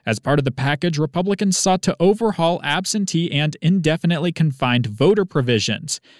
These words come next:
That would have included new voter I D and registration policies for indefinitely confined voters. An indefinitely confined voter is someone who is unable to cast their ballot in person, and they're one of the few groups excluded from Wisconsin's voter I D laws.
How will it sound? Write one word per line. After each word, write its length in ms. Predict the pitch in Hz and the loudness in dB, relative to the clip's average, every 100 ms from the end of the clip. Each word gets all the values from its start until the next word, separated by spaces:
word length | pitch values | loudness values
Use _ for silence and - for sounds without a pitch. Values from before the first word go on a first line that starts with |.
| _ - | _ -6
That 120 | 107 | -2
would 120 | 120 | 0
have 80 | 120 | 0
included 420 | 131 - 156 147 | 0 0 0 2
new 240 | 127 156 180 | 2 4 2
voter 420 | 131 151 180 147 | 2 2 0 0
I 140 | 156 | -2
D 340 | 170 156 165 165 | 0 0 -2 -2
and 340 | 156 190 160 | 0 0 0
registration 800 | 131 175 180 - - 160 220 156 | 0 0 0 -2 0 0 2 0
policies 500 | 131 117 110 - 160 | 0 -2 0 0 -2
for 160 | - 151 | -2 -2
indefinitely 680 | 147 139 143 135 135 123 135 | 0 2 0 -2 -2 -2 -2
confined 580 | 147 135 - 107 107 | -2 -2 -2 0 0
voters. 800 | 101 131 190 170 107 - - - - _ _ _ _ | -2 2 2 2 -2 -6 -6 -6 -10 _ _ _ _
An 100 | 120 | 0
indefinitely 440 | 135 147 156 151 147 | 2 0 -2 -2 -2
confined 440 | 143 135 151 135 | -2 0 0 0
voter 380 | 104 151 175 175 | 2 4 4 4
is 180 | 175 170 | 2 0
someone 320 | 196 196 190 | 0 0 2
who 160 | 202 | 4
is 140 | 196 175 | 2 0
unable 400 | - 240 220 226 | -4 -2 -2 0
to 60 | 185 | -2
cast 420 | 135 - 190 - | -2 -6 -4 -2
their 120 | 175 | -2
ballot 400 | 135 123 165 180 - | 0 0 2 0 0
in 220 | 156 185 | 0 0
person, 580 | - 165 220 - 123 156 - - _ _ | 0 -2 0 0 0 -4 -16 -20 _ _
and 80 | 104 | -2
they're 80 | 104 | 0
one 140 | 135 | 2
of 80 | 160 | 2
the 80 | 120 | 0
few 280 | - 175 202 | 0 0 2
groups 380 | 131 175 196 | 4 4 2
excluded 680 | 156 - - - 156 196 160 | -4 -4 -6 -2 0 0 -2
from 140 | 156 | -4
Wisconsin's 640 | 143 131 - 156 170 175 151 | -2 -4 -2 -2 2 2 2
voter 380 | 110 127 180 147 | 2 2 4 2
I 160 | 165 | 0
D 280 | 139 123 185 | 0 2 2
laws. 640 | 170 104 98 - - - | 2 0 -4 -8 -8 -8